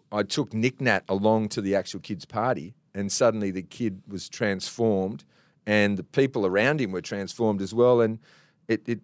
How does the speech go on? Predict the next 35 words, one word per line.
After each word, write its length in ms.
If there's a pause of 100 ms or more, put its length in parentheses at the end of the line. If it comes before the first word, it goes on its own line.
it's, 400
he 100
was 240
no 180
longer 240
getting 280
bullied 320
at 80
school. 440
And 140
so 140
Nick 260
went 160
out 140
of 80
his 120
way 220
to 60
sort 200
of 60
help 240 (220)
young 240
people. 440 (560)
He 120
reached 380
out 180
to 100
that 180
kid 220
who 60
got 200
caught 220
up 160
in 80
that, 200